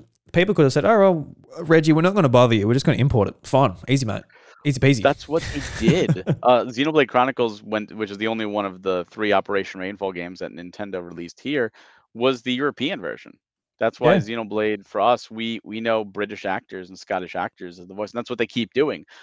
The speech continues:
Speaker 1: Yeah.
Speaker 2: Like, they don't use American dubs. They, Xenoblade, no, that's a, gonna be a British vocal tracks here. And, uh,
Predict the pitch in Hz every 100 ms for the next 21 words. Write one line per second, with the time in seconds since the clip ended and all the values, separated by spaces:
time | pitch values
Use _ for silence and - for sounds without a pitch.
0 | - 127 - 131 127 123 113 110 110 107
1 | 95 113 131 98 101 101 _ _ 120 127
2 | 110 113 110 117 104 - 101 95 98 _
3 | 120 107 98 98 87 98 92 - - _
4 | _ _ _ 104 101 101 98 85 90 80
5 | - 87 69 - _ _ _ _ 104 98
6 | 92 95 92 90 90 92